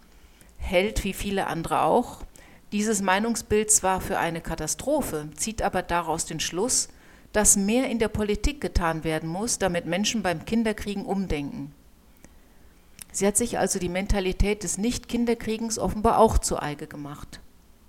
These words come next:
Daraus resultiert ein lebensfeindlicher Kurs.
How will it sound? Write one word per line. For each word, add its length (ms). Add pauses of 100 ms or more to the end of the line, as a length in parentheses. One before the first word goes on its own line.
(680)
Daraus 600
resultiert 640
ein 140
lebensfeindlicher 720
Kurs. 460